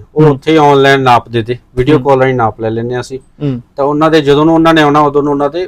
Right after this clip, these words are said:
Speaker 1: ਬਣੇ ਪਏ ਹੋਣਗੇ, ਰੈਡੀ ਹੋਣਗੇ,
Speaker 2: ਅੱਛਾ।
Speaker 1: ਆਪਦਾ ਆਉਣ ਤੇ ਲੈ ਜਾਣਗੇ।
Speaker 2: ਬਾਈ ਵੀਡੀਓ ਕਾਲ ਪਰ ਨਾਪ ਲੇਗਾ, ਸਹੀ ਆਵੇ
Speaker 1: ਹਾਂ,
Speaker 2: ਨਾਪ?
Speaker 1: ਓਕੇ ਆਊਗਾ ਜੀ, ਅੱਜ ਤੱਕ ਕੋਈ ਕੰਪਲੇਂਟ ਹੀ ਨਹੀਂ ਹੈਗੀ।
Speaker 2: ਕਿੰਨੇ ਕੁ ਕੁੜਤੇ ਪਜਾਮੇ ਵੀਡੀਓ ਕਾਲ ਪਰ ਤੁਸੀਂ ਇਸ ਤਰ੍ਹਾਂ ਨਾਪ ਲੇਗਾ ਬਣਾਏ ਆ?
Speaker 1: ਸਾਡਾ ਹਫ-, ਰੂਟੀਨ ਹੀ ਹੈ ਜੀ, ਡੇਲੀ ਨੂੰ ਹੁੰਦੇ ਆ ਜੀ ਆਰਡਰ।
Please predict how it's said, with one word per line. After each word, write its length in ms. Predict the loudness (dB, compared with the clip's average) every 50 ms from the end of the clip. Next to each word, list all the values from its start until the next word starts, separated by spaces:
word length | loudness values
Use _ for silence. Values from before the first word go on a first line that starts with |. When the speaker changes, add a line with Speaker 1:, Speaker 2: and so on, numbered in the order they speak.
| -10 -8
Speaker 1:
ਬਣੇ 240 | -4 -2 0 0 0
ਪਏ 200 | 2 0 0 0
ਹੋਣਗੇ, 360 | -2 -6 -8 -4 -2 0 2
ਰੈਡੀ 280 | 2 2 2 2 0
ਹੋਣਗੇ, 380 | -2 0 -2 -2 -2 -2 -4 -6 -6 _ _ _ -8
Speaker 2:
ਅੱਛਾ। 200 | -6 -4 -2 0 0
Speaker 1:
ਆਪਦਾ 280 | 0 0 0 0 2
ਆਉਣ 200 | 2 2 2 0
ਤੇ 140 | -2 -4 -8
ਲੈ 160 | -8 -8 -8
ਜਾਣਗੇ। 280 | -10 -12 -20 -20 -20 _ _ _
Speaker 2:
ਬਾਈ 120 | 0 2 2 4
ਵੀਡੀਓ 320 | 4 4 4 6 4 6
ਕਾਲ 220 | 6 6 6 6 6
ਪਰ 120 | 6 4
ਨਾਪ 260 | 6 6 6 6 6
ਲੇਗਾ, 220 | 6 6 6 4 4
ਸਹੀ 280 | 4 4 4 6 6
ਆਵੇ 220 | 6 6 6 6 6
Speaker 1:
ਹਾਂ, 80 | 6
Speaker 2:
ਨਾਪ? 180 | 6 6 4 2
Speaker 1:
ਓਕੇ 200 | 2 2 2 4
ਆਊਗਾ 200 | 4 4 2 2
ਜੀ, 140 | 2 2 0
ਅੱਜ 80 | 0 -2
ਤੱਕ 120 | -6 -8 -8
ਕੋਈ 120 | -8 -8 -8
ਕੰਪਲੇਂਟ 380 | -8 -6 -2 0 0 0 0 -2
ਹੀ 40 |
ਨਹੀਂ 120 | -4 -4 -4
ਹੈਗੀ। 100 | -2 2
Speaker 2:
ਕਿੰਨੇ 260 | 2 4 4 4 4
ਕੁ 100 | 2 2
ਕੁੜਤੇ 300 | 2 2 2 4 4 2
ਪਜਾਮੇ 300 | 4 4 4 4 4 4
ਵੀਡੀਓ 280 | 4 4 4 4 4 4
ਕਾਲ 200 | 4 4 4 4
ਪਰ 100 | 2 0
ਤੁਸੀਂ 200 | 0 0 -2 -2
ਇਸ 60 | -2
ਤਰ੍ਹਾਂ 180 | 0 0 0 2
ਨਾਪ 220 | 2 2 2 2
ਲੇਗਾ 200 | 0 -2 0 0
ਬਣਾਏ 220 | -2 -2 -4 -10 -10
ਆ? 40 |
Speaker 1:
ਸਾਡਾ 580 | -10 -4 -2 -2 0 2 4 4 4 4 2 2 0
ਹਫ-, 300 | -2 -4 _ _ -6 -4 -4
ਰੂਟੀਨ 360 | -2 -2 0 2 4 4 4
ਹੀ 100 | 4 4
ਹੈ 60 | 4
ਜੀ, 80 | 2 0
ਡੇਲੀ 320 | 0 0 0 2 2 2 2
ਨੂੰ 200 | 2 0 0 -2
ਹੁੰਦੇ 200 | -2 -2 -2 -2
ਆ 40 | -2
ਜੀ 60 | 0
ਆਰਡਰ। 240 | -2 -2 -2 -6